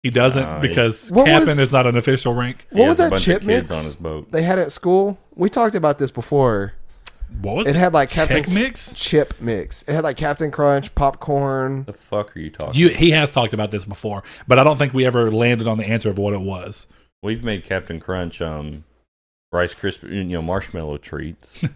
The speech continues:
Speaker 1: <laughs>
Speaker 2: Since I'm trying to remember who I got in that. Was that you?
Speaker 1: I think it was me.
Speaker 2: Yeah.
Speaker 3: It's not a Rice Krispie treat. There's no Rice Krispies.
Speaker 1: Well,
Speaker 2: Well, I
Speaker 1: technically,
Speaker 2: used to,
Speaker 1: it's
Speaker 2: I used
Speaker 1: not.
Speaker 2: to, I said a, a Captain Crunch Rice Krispie treat.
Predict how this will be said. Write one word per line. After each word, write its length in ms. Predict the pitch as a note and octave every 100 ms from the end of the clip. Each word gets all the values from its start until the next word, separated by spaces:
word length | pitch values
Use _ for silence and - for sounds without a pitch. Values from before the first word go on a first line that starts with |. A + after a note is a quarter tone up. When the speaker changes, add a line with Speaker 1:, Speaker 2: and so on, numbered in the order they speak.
| -
Speaker 1:
<laughs> 220 | - F2
Speaker 2:
Since 200 | E2 -
I'm 60 |
trying 420 | - - - - -
to 80 |
remember 300 | A2 F#2 F2+ F2+
who 40 |
I 60 | E2
got 180 | E2+ E2
in 60 |
that. 160 | E2+ C2+
Was 260 | C#2+ D2+
that 140 | E2 F2
you? 280 | F2 G2 A#2
Speaker 1:
I 60 |
think 220 | C#3 A#2+
it 80 | G#2+
was 180 | G#2 A2
me. 300 | A2 A2 A2+ - -
Speaker 2:
Yeah. 80 | E2+
Speaker 3:
It's 120 | D2+
not 140 | C3
a 20 | A#2
Rice 200 | A#2+ C3
Krispie 280 | C#3 C#3 A2
treat. 140 | B2+
There's 160 | A#2 B2
no 60 |
Rice 200 | A#2+ B2
Krispies. 600 | - C#3 C#3+ D3+ D3 - - _ _ _ _
Speaker 1:
Well, 120 | A3 C4
Speaker 2:
Well, 60 |
I 40 | -
Speaker 1:
technically, 460 | C#4+ A3 D#3 C#3+
Speaker 2:
used 80 | B2+
to, 60 | A#2+
Speaker 1:
it's 60 |
Speaker 2:
I 40 | A#2
used 120 | G2+
Speaker 1:
not. 40 | A#2
Speaker 2:
to, 40 |
I 40 |
said 500 | A2+ B2 A2+ F#2 D2+
a, 60 | -
a 40 | E2
Captain 340 | G#2 G2+ F#2+
Crunch 260 | F#2+ F2+ -
Rice 180 | E2 -
Krispie 340 | F2 - D2
treat. 280 | - D#2